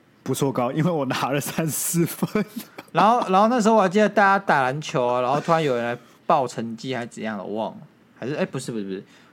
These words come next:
Speaker 2: 好像就是那时候发完考卷，然后成绩公布后就下课打篮球。
Speaker 1: 对。
Speaker 2: 然后大家就有分，就是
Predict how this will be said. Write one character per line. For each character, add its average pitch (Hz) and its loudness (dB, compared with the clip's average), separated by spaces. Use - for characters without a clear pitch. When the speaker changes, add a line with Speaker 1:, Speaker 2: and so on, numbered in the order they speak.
Speaker 2:
好 - -4
像 139 -2
就 156 -2
是 170 -2
那 175 0
时 156 -2
候 143 2
发 156 2
完 147 0
考 117 -4
卷， 120 -4
然 113 -2
后 117 -2
成 117 -8
绩 120 -8
公 117 -6
布 120 -6
后 113 -2
就 120 -10
下 110 -8
课 107 -12
打 92 -8
篮 98 -14
球。 - -18
Speaker 1:
对。 - -6
Speaker 2:
然 123 2
后 139 -2
大 156 2
家 143 0
就 135 0
有 113 -6
分， 127 -8
就 120 -10
是 120 -6